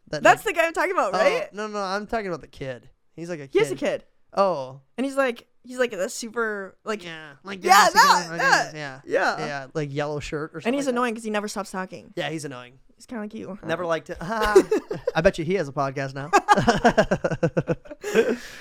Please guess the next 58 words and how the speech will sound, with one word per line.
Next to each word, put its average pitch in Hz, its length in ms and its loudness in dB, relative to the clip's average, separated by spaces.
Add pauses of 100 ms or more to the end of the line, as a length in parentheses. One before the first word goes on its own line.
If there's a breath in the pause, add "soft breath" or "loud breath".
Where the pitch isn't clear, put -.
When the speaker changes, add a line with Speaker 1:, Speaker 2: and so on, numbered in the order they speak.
(360 loud breath)
Speaker 1:
No, 156 160 4
I, 143 280 2
uh, 147 320 4 (480)
I 165 80 4
didn't 208 180 0
love 160 300 0
the 175 80 -4
movie, 185 200 -2
but 160 120 2
I 147 80 -2
loved 143 340 -2
that 135 220 -2
scene. 123 420 -10 (500)
Speaker 2:
Okay. 190 200 -12
Speaker 1:
Very 143 240 -2
Speaker 2:
So 139 60 2
that's 262 220 2
literally, 240 420 0
so 233 260 -2
you 208 200 -6
liked 220 220 -4
the 240 60 -10
movie 233 200 -4
for 196 300 -8 (500)
a 180 40 -8
minute. 165 320 -12 (260)
Speaker 1:
Yeah. 147 300 0 (240)
Speaker 2:
Okay. 208 240 -6 (320)
Speaker 1:
Pretty 185 160 -4
much. 135 180 -10
Speaker 2:
What 247 80 0
would 339 160 2
you 392 100 2
rank 247 180 -4
it - 80 -14
then? 185 260 -10 (400)
Speaker 1:
I'd 151 120 -2
put 147 120 -4
it 139 40 -6
at 135 120 -12
five, 135 420 -10 (320)
but 170 140 2
I 165 80 0
know 165 100 -2
the 139 100 -4
list. 135 400 -4
Speaker 2:
Oh, 185 260 -8
true. 185 300 -14 (200)
Speaker 1:
All 165 100 2
right, 151 160 -2
so 156 80 -2
that 165 120 4
was 165 120 -2
actually 147 280 -2
a, 127 200 -10
a 139 100 -4
good 135 160 -4
one. 123 220 -14